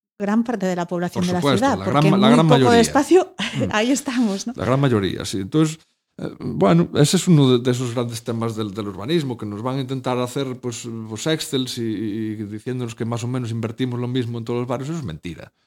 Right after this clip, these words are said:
Speaker 2: No, no se está invirtiendo lo mismo en el centro que el, que en las periferias. Y, y aunque sí que se es cierto que a lo mejor se ha dado un paso para sí que empezar a invertir un poco, eh, más allá de, de Juana de Vega a-,
Speaker 1: Ujú.
Speaker 2: hacia el exterior,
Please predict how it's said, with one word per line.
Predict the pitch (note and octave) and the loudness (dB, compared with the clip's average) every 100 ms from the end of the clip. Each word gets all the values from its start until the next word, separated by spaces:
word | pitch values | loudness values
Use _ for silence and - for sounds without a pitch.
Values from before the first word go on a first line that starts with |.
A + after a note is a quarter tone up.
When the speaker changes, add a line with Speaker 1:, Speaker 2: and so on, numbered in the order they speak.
| _ _ _ _ | _ _ _ _
Speaker 2:
No, | F2 F#2 A2 | -8 -4 -2
no | C3 C#3 | 2 2
se | C3+ | 2
está | - | 2
invirtiendo | B2 A2+ A2 A#2 A2 | 2 2 0 0 0
lo | G2 | -4
mismo | G#2 G#2 G#2 G2+ F2+ | -2 -4 -6 -8 -8
en | F#2+ | -8
el | F#2 F#2+ | -8 -8
centro | A2+ G#2 G2+ | -8 -8 -10
que | G#2 | -6
el, | G2 F#2 | -6 -6
que | G2+ | -6
en | G2 | -6
las | F#2+ | -6
periferias. | G2 G2+ D3+ A2+ E2+ - _ _ - | -6 0 2 2 -2 -8 _ _ -8
Y, | - E3+ D#3 | 0 2 4
y | F3+ | 4
aunque | F3 E3+ | 4 4
sí | D3+ B3 | 2 2
que | - | 2
se | - E3 | 4 4
es | E3 | 4
cierto | G3+ G3 A#2+ | 2 0 0
que | - | -4
a | G2+ | -4
lo | F#2+ | -4
mejor | F#2+ D3 | -2 -2
se | C#3 | 2
ha | |
dado | B2+ C#3 C3+ | 4 4 4
un | B2+ | 0
paso | A#2 D#3 D3+ G#2+ | 2 2 2 -4
para | - E2+ | -6 -8
sí | F2 A#2 | -8 -6
que | A#2 | -4
empezar | A#2+ G#2+ G#2+ B2 | -4 -6 -4 -2
a | |
invertir | B2+ A2+ G#2+ C#3 A#2+ | 0 -2 0 0 0
un | G2+ | -2
poco, | A#2 A2 G2 - _ | -6 -6 -8 -10 _
eh, | E2+ F#2 | -8 -6
más | F#2+ - | -4 -2
allá | C#3 A#2+ C3 | 0 2 2
de, | B2 A2+ G#2+ | 2 2 0
de | A2+ | -2
Juana | B2 A#2+ | -2 -2
de | A#2 | -2
Vega | B2+ C#3 G#2+ F#2+ F2+ F#2+ | 0 0 0 -2 -4 -4
a-, | |
Speaker 1:
Ujú. | A#3+ A3 C4+ | -6 -6 -8
Speaker 2:
hacia | G2+ A2 | -8 -2
el | A2+ | -2
exterior, | A2+ C3+ F#3 F3 F3+ | 0 2 4 4 2